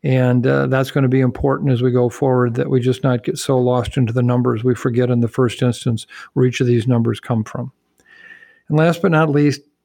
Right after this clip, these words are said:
as we get into some of these very divisive issues around masks and, and, you know, what's happening in our communities and opening up and feeling,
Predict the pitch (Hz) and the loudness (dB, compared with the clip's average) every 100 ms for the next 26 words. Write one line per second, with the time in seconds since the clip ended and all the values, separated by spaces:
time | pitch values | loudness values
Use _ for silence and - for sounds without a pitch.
0 | _ _ _ - 143 135 135 139 160 170 | _ _ _ -2 0 2 0 2 2 2
1 | 156 - 160 147 135 135 117 131 135 127 | 0 0 0 2 4 2 2 0 0 2
2 | 123 127 123 - 120 120 - 123 123 127 | 2 2 0 0 0 0 0 -4 -4 -8
3 | - 127 123 120 120 117 110 120 123 120 | -8 -2 0 0 0 -2 -2 -2 0 0
4 | 107 - - 120 113 110 - - - - | -4 -10 -8 -4 -2 -2 -6 -16 -16 -20
5 | _ 117 117 113 113 127 120 117 110 131 | _ -2 0 0 0 0 0 0 0 -2
6 | 131 135 131 135 127 123 120 - 127 123 | 0 -4 -2 0 0 2 -2 -2 0 2
7 | 120 117 110 110 110 123 120 139 139 143 | 2 0 0 -4 -4 -4 0 -2 0 0
8 | 131 123 117 123 110 - 143 135 127 120 | 2 0 -2 -4 -6 -2 0 2 2 2